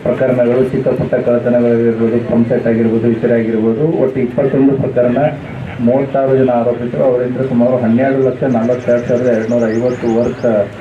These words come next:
ವಸ್ತುಗಳನ್ನು ವಶಪಡಿಸಿಕೊಂಡಿದ್ದಾರೆ. ಒಟ್ಟು ಏಳು ಕೋಟಿ,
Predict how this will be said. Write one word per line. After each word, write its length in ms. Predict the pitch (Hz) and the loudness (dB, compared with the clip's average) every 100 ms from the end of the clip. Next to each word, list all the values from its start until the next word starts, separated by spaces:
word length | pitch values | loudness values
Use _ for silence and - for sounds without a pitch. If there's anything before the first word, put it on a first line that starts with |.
| - - - - - - 120 | -16 -16 -14 -14 -12 -4 -2
ವಸ್ತುಗಳನ್ನು 560 | 117 131 123 120 117 | -2 0 2 2 2
ವಶಪಡಿಸಿಕೊಂಡಿದ್ದಾರೆ. 1200 | 113 120 - 113 113 113 107 107 127 135 - - - - - - - - - 117 | 0 -2 -4 -4 -2 -2 0 -2 -2 -4 -8 -14 -14 -16 -16 -16 -16 -14 -4 -2
ಒಟ್ಟು 340 | 135 135 175 156 | -2 0 0 2
ಏಳು 440 | 123 151 180 185 | 2 2 2 0
ಕೋಟಿ, 640 | - 165 170 175 185 180 | 0 0 0 0 -2 -2